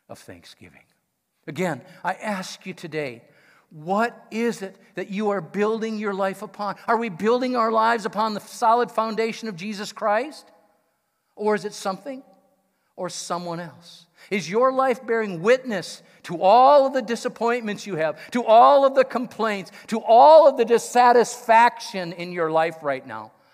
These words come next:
Or are you testifying as a person of gratitude and praise of the faithfulness and love and of your Lord and Savior, Jesus Christ? You know, when we receive a great gift, it's natural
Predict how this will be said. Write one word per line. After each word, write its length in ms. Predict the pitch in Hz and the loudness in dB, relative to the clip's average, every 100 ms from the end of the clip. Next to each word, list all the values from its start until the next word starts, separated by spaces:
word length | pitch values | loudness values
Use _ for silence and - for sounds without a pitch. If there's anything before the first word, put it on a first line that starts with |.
| _ _ _ - | _ _ _ -6
Or 260 | 190 196 | 0 2
are 120 | 185 185 | 2 2
you 280 | 170 208 | -4 -12
testifying 1000 | 214 - 214 - - 135 - 139 123 110 104 _ _ _ - | -14 -16 -18 -18 -20 -20 -20 -18 -18 -20 _ _ _ _ -14
as 140 | 151 | -10
a 60 | 151 | -10
person 640 | - - 196 196 214 208 - - | -10 -6 -6 -6 -10 -12 -14 -8
of 180 | 147 123 | -8 -6
gratitude 720 | 135 175 196 202 196 202 185 | -2 0 -2 -4 -10 -10 -10
and 160 | 190 | -10
praise 520 | - 120 113 110 113 - _ - | -12 -12 -12 -16 -20 -20 _ -12
of 120 | 143 | -10
the 80 | 139 | -10
faithfulness 960 | - - 202 214 - 214 208 202 - _ | -12 -8 -8 -8 -14 -14 -12 -14 -18 _
and 160 | 165 143 143 | -14 -10 -6
love 400 | 185 190 196 190 _ _ | -4 -4 -6 -12 _ _
and 160 | 135 123 | -18 -14
of 200 | 127 123 | -14 -14
your 280 | 135 170 147 | -12 -10 -8
Lord 240 | 151 165 | -8 -8
and 120 | 170 | -10
Savior, 460 | - - _ _ _ _ _ _ _ _ | -18 -20 _ _ _ _ _ _ _ _
Jesus 340 | _ 95 107 - | _ -20 -20 -20
Christ? 480 | - - _ _ _ _ _ _ - | -20 -20 _ _ _ _ _ _ -12
You 80 | 185 | -6
know, 80 | |
when 120 | 196 190 | -6 -4
we 120 | 185 | -6
receive 420 | 175 - 202 208 | -8 -10 -10 -8
a 60 | 202 | -6
great 320 | 185 185 175 | -6 -6 -6
gift, 400 | 208 170 - _ _ _ _ _ _ _ | -8 -8 -14 _ _ _ _ _ _ _
it's 180 | 147 - | -20 -16
natural 580 | 127 123 135 - 143 | -14 -14 -14 -20 -20